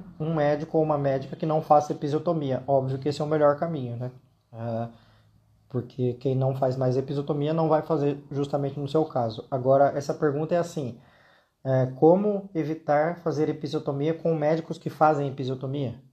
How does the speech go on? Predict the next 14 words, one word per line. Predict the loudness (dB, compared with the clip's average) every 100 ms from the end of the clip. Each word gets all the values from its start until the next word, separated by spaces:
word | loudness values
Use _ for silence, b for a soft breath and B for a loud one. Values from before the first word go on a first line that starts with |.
| _
né? | -6 -6 -8 B B B B
Então, | 2
é | 4
difícil | 4 0 -2 0
responder | 0 -2 -4
essa | -4 -2
pergunta, | -2 -2 -2 -6 -14 _
porque, | -10 -2 2 2 2 -8 B B B -4
é, | 0 0
em | 0
muitos | 0 0 0 -2
casos, | 2 4 4 0 -4
né, | -4
tem, | -4 -6 -10